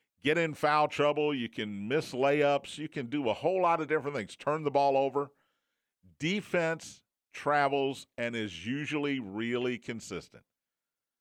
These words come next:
The Celtics gave up a hundred and one points a game this year, fewest in the N B A. Defense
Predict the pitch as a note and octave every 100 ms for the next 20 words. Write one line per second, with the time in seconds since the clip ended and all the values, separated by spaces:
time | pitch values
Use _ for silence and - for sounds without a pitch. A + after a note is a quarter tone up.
0 | _ _ - - D3+ F3 D#3 - D3+ D3
1 | D3+ A2 E2+ C#3+ D#3+ E3 C3+ - _ -
2 | A2+ G#2 G#2+ C#3 C#3+ - C#3 C#3 C#3 A#2
3 | B2 A#2+ G#2 F2 - D#2+ D2+ E2 - C3+
4 | D#3 D3+ D3+ C3+ B2+ C3 B2+ B2 G2 -
5 | _ _ _ _ _ _ _ _ _ _
6 | _ _ _ _ _ _ _ _ - A2
7 | C3 - C3 C3 - -